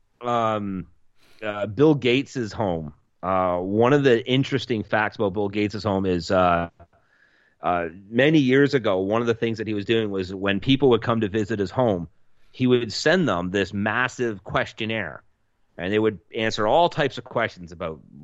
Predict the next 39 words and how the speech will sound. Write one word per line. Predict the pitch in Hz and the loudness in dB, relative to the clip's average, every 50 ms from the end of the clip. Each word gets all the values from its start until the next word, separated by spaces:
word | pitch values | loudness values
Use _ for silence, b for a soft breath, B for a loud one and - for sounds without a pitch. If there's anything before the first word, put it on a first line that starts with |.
| 90 | -12
lighting, | 98 113 135 151 151 151 135 135 113 107 104 101 92 82 80 | -6 0 0 2 2 2 0 -2 -6 -6 -8 -10 -12 -14 -14
scenery | - - - - 143 143 143 139 139 135 123 | -14 -12 -8 -6 -4 -2 -2 -2 -2 -2 -2
that | 113 117 113 - | 0 -2 -2 -2
they | 113 104 101 | -4 -4 -4
like, | 104 101 101 98 90 - | -2 -2 -4 -4 -4 -2
all | - 127 143 | 0 2 2
these | 151 139 123 | 2 0 -2
types | - 127 117 113 | -2 -2 -4 -4
of | 107 - | -4 -4
things. | 135 127 113 107 - | -4 -2 -2 -4 -6
So | - 113 110 | -6 -4 -4
then | 113 120 123 | -2 -2 -2
when | 131 127 | -2 -2
you | 120 117 110 104 - b b b b b b b - | -2 -2 -2 -2 -4 b b b b b b b -8
go | 101 135 139 151 160 | 0 4 6 6 6
to | 151 - 143 | 4 4 2
his | 135 120 107 | 0 0 0
house, | - 165 160 139 98 90 | 0 -2 0 0 -2 -4
he | - 113 107 | -6 -10 -6
gives | 110 135 120 - | -6 -4 -4 -4
you | 123 | -6
this | 104 95 90 | -6 -8 -4
microchip | 98 117 160 175 - 120 107 - - 92 | -2 -2 -2 0 -2 -4 -6 -4 -6 -6
that's | - 101 95 - | -6 -8 -6 -4
got | - 101 | -4 0
all | 101 110 120 127 139 | 2 2 2 2 2
your | 139 120 127 123 | 2 0 0 0
answers | 127 135 143 131 - 113 104 | 0 0 -2 -4 -6 -10 -10
put | - - 113 117 | -8 -8 -6 -4
into | 131 127 113 95 | -4 -4 -4 -4
it. | 82 80 78 _ - - _ _ _ _ _ _ | -4 -6 -10 _ -20 -20 _ _ _ _ _ _
And | - 107 | -4 -2
as | 117 113 117 110 | -2 -2 -2 0
you | 151 170 170 | 2 2 2
walk | 147 139 143 147 139 - - | 4 4 4 4 2 0 -2
from | - 123 110 107 113 | -4 -4 -4 -2 2
room | 120 135 143 147 139 | 2 4 4 4 2
to | 135 - | -2 -6
room | 120 110 127 147 143 117 92 85 80 78 | -4 -2 0 2 2 0 -2 -4 -8 -12